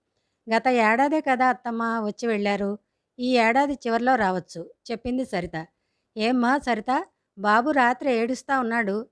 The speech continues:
ఎందుకు?" అడిగింది అన్నపూర్ణమ్మ. "అదే అత్తమ్మ, ఇంతకుముందు ఇలా లేదు, కానీ ఈ మధ్య ఎందుకో అబ్బాయి రాత్రి అప్పుడప్పుడు ఉలిక్కిపడి లేచి ఏడుస్తున్నాడు. కారణం తెలియదు. మళ్ళీ నచ్చచెప్పి పడుకోబెడితే పడుకుంటున్నాడు.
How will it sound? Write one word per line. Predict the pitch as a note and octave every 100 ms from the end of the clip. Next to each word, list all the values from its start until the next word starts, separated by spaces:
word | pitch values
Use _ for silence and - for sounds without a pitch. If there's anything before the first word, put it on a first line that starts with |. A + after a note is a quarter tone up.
| A3+
ఎందుకు?" | G#3+ A#3 D4+ F#4+ G#4 _ _ -
అడిగింది | G#3 G#3 F3+ F#3
అన్నపూర్ణమ్మ. | G#3 G#3 G3 F#3+ F3 D#3 E3+ - _ _ _ _ -
"అదే | G#3 C#4
అత్తమ్మ, | D4 D4 A3 G#3 G#3 G#3+ _ _ A#3+
ఇంతకుముందు | A#3+ B3+ B3 B3+ D4 C4 C#4+ -
ఇలా | B3 A#3 A#3
లేదు, | A3 A#3 A3+ - -
కానీ | A3+ C4+ C4 A#3 - _ _ _
ఈ | B3+
మధ్య | B3+ A#3+ G#3+ D#4+
ఎందుకో | C4 C4 D#4+
అబ్బాయి | C#4 G#3+ C#4 C4
రాత్రి | A3 A#3+ C4+ A#3+ G#3+ A#3+ _ _ _
అప్పుడప్పుడు | G#3 - C#4 C#4 C#4+
ఉలిక్కిపడి | A#3+ A#3+ C#4 D4+ C4
లేచి | C4 A#3 A#3 B3+
ఏడుస్తున్నాడు. | G3 F#3+ - G3 F#3 D#3+ F3 _ _ _ -
కారణం | G#3 A3+ C4+ D4+
తెలియదు. | B3 G3 F#3+ F#3 G#3 - _ _ _
మళ్ళీ | A3 A3 D4
నచ్చచెప్పి | C4+ A3 C4 C#4+ C#4 D4
పడుకోబెడితే | C#4+ A#3 A3+ B3 B3 B3 C#4+
పడుకుంటున్నాడు. | A3 F#3+ G#3 G3+ F#3 F3 D#3